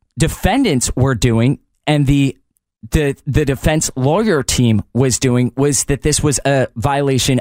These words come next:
of their defendant's civil rights, that they were spotting a vehicle without a reason to spot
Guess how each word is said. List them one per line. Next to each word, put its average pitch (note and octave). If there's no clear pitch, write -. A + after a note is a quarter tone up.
of C3+
their D3+
defendant's C3+
civil B2+
rights, A2+
that C#3+
they D#3+
were D3+
spotting F3+
a G3
vehicle C3+
without C#3+
a D3
reason E3+
to -
spot B2